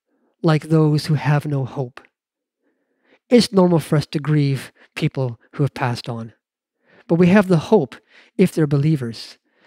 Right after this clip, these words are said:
that we'll see them again and that they're enjoying the presence of God. And so Paul ends the First Thessalonians passage on this section by saying, "Therefore,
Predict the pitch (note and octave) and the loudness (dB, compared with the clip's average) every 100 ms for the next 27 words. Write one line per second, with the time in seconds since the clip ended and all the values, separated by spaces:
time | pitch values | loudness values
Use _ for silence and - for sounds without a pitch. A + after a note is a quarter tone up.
0 | - D#3+ C#3+ - G#3 F3+ D3 C#3 A#2+ A2+ | -4 -2 -2 -2 0 0 0 -2 -4 -10
1 | _ _ _ _ - D3 C#3 D3 C3+ D#3 | _ _ _ _ -6 -4 0 -2 0 0
2 | C#3+ C#3 C3 D#3 C#3+ C3+ B2+ C3 B2+ A2+ | 0 -2 -4 -4 -4 -6 -12 -8 -8 -8
3 | A2+ _ _ _ _ _ _ - - - | -14 _ _ _ _ _ _ -20 -20 -14
4 | - F3+ - G#3+ F#3+ G#3+ B3 A3+ D#3 B2 | -4 -4 2 2 4 4 4 4 0 -6
5 | - - _ _ _ _ - D3+ - E3 | -12 -20 _ _ _ _ -8 -6 0 0
6 | - D3+ D#3 D3 C3+ - C3 A#2+ B2 A#2+ | 0 -4 -2 -4 -6 -8 -8 -8 -10 -16
7 | - _ _ _ - C3+ C3 - C3 - | -18 _ _ _ -10 -8 -8 -8 -8 -8
8 | C#3+ C#3 C#3 D#3 C#3+ C#3 - - - C#3+ | -4 -2 -2 -2 -2 -4 -8 -20 -4 2
9 | F#3 G3 - D3 B2+ | 4 2 0 -2 -2